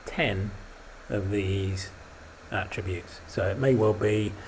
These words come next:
that there's a player out there that fits, uh, ten of them apart from crossing. He will then show in your search results. There may be one who matches ten,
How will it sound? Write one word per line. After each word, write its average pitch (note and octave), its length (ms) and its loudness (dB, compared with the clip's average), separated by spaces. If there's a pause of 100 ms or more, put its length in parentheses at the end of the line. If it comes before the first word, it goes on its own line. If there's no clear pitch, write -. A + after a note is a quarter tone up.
(320)
that G#2 140 2
there's G#2 180 0
a G#2 40 0
player A2+ 360 4
out G2 240 0
there G2+ 160 2
that F#2+ 160 -2
fits, - 540 -6 (760)
uh, F#2+ 200 -2
ten D3+ 200 6
of C3 120 6
them A#2+ 220 6
apart C3+ 600 2
from G#2 480 4 (540)
crossing. D#2+ 340 0 (840)
He A#2+ 160 4
will G2+ 160 2
then F#2 200 2
show - 260 0
in F#2 140 0
your F#2+ 80 2
search - 320 -4
results. F2+ 500 -8 (640)
There G2+ 120 -4
may A#2 240 8
be G2 160 4
one A2 320 0 (260)
who G#2+ 320 0
matches G#2 440 -4
ten, C3+ 500 2